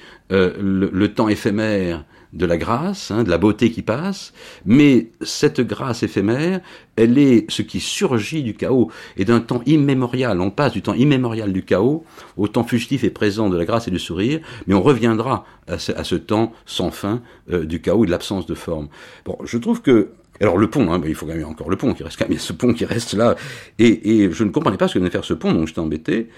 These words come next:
euh, jusqu'au moment où j'ai, bah oui, je, j'ai lu Carlo Pedretti,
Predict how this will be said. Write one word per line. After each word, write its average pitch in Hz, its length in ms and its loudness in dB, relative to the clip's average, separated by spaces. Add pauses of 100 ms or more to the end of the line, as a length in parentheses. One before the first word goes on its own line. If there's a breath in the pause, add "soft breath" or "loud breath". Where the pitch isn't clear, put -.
(300 loud breath)
euh, 98 220 2
jusqu'au 120 260 -2
moment 208 160 6
où 101 60 0
j'ai, 110 140 -2
bah 95 220 -6
oui, 120 220 0
je, 85 240 -2
j'ai 82 160 -2
lu 101 140 -2
Carlo 98 240 -4
Pedretti, 98 640 -4